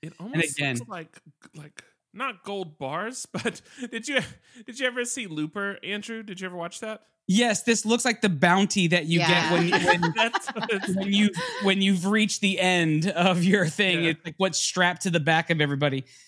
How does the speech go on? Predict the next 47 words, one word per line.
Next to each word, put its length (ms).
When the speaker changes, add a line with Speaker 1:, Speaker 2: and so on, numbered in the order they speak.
Speaker 2:
Um, 400
so 140
you 180
start, 340
the, 140
the 160
game 500
starts 400
off 400
by, 220
with 300
the, 140
this 240
one 400
card 480
with 120
a 60
Q 260
R 160
code 320
that 80
you're 100
supposed 300
to 40
scan. 520
But 120
at 80
first 280
it 100
says, 400
um, 480
uh, 320
when 140
you 80
flip 220
around 180
the 60
back, 180
it 80
says, 200
To 120
start 320
your 120
adventure, 420
invite 600
three 460
friends 800